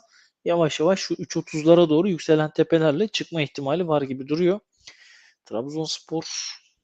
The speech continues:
Trabzonspor uzun dönemde baktığınız zaman, e, gerçekten fiyat olarak sıfır yetmiş dört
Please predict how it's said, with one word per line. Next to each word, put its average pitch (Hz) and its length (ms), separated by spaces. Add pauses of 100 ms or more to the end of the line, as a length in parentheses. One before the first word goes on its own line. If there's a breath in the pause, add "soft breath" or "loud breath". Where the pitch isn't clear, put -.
(1500)
Trabzonspor 160 840 (220)
uzun 147 300
dönemde 175 400
baktığınız 175 480
zaman, 165 280 (1300 soft breath)
e, 139 60 (960)
gerçekten 131 600
fiyat 139 340
olarak 143 520
sıfır 139 320
yetmiş - 440
dört 196 240